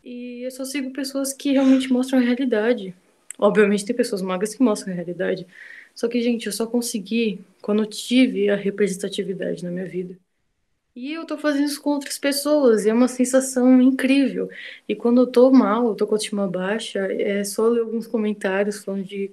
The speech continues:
como elas me veem, porque é muito real. É, tem até, acho, uma música da Melanie falando isso, né? É, me dá,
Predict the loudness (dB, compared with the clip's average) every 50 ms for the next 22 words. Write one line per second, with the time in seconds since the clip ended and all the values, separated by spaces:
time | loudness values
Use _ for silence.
0 | _ -8 -8 -8 -8 -8 -10 -14 -18 -18 -20 -20 -20 _ -20 -20 -20 -20 -20 _
1 | _ _ _ _ _ _ _ _ _ _ _ -16 -16 -12 -6 -4 -2 -2 -2 -4
2 | -6 -4 -2 0 2 2 2 2 0 -2 -4 -10 _ _ _ _ _ _ _ _
3 | _ -8 -6 -4 -2 -2 -2 -2 -2 -4 -4 -6 -8 -12 -18 _ _ -4 -2 0
4 | 2 2 0 0 -2 2 4 4 6 4 2 0 -2 -2 -2 -2 0 0 0 0
5 | 0 -2 -2 0 0 0 0 -2 -2 -4 -6 -10 -14 -18 -20 -20 -20 -20 _ _
6 | 2 2 2 4 2 2 2 2 0 0 -2 -4 -6 -6 -6 -6 -6 -8 -12 -20
7 | _ _ _ _ _ -10 -8 -6 -6 -4 -4 -2 0 2 0 0